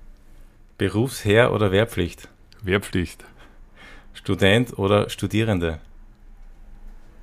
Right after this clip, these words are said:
Speaker 2: Du meinst jetzt, du beziehst dich auf
Speaker 1: <laughs>
Speaker 2: Gendern. Muss ich Studierende sagen?
Speaker 1: Der Innovator für dich schlechthin? All-time best?
Speaker 2: Na, schon. Steve Jobs.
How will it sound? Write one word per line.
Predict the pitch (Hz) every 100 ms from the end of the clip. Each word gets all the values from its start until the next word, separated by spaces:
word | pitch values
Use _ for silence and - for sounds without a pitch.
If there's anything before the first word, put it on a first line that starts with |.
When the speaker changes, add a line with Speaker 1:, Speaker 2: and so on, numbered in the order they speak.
| - - - - - - - - - - - - - - -
Speaker 2:
Du | 113
meinst | 98 95 -
jetzt, | 98 -
du | - 107 113
beziehst | 107 107 120 131
dich | 113
auf | 117 -
Speaker 1:
<laughs> |
Speaker 2:
Gendern. | 120 123 104 87 - -
Muss | 139 143
ich | 143 -
Studierende | 139 131 143 117 98
sagen? | 90 90 87 87 - - - - - - - - - - - - _ - - - -
Speaker 1:
Der | 98 131
Innovator | 131 127 101 110 143
für | 117 113
dich | 120 135
schlechthin? | 110 107 - 117 175 170 - - - - -
All-time | 95 113 113 104
best? | 101 131 - - - - - - -
Speaker 2:
Na, | 156 165 156
schon. | - 120 123 107 - - - -
Steve | - 120 -
Jobs. | 107 113 - -